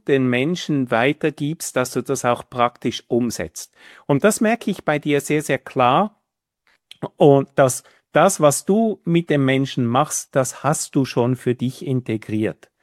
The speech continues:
Da geht's um Authentizität und jetzt können wir schmunzeln. Ich habe das Wort auf Anhieb sagen können.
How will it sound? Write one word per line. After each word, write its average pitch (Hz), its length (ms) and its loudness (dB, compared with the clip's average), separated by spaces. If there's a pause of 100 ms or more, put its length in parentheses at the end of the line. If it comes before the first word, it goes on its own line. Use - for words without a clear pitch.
(560)
Da 139 100 4
geht's 160 320 2
um 143 180 0
Authentizität 135 1120 0
und 135 120 0
jetzt 123 160 -2
können 110 200 -4
wir 104 80 -2
schmunzeln. 190 680 0
Ich - 180 -10
habe 113 160 0
das 120 240 -4
Wort 117 220 0
auf 101 200 -8
Anhieb 196 460 0 (320)
sagen 165 460 0
können. 160 320 2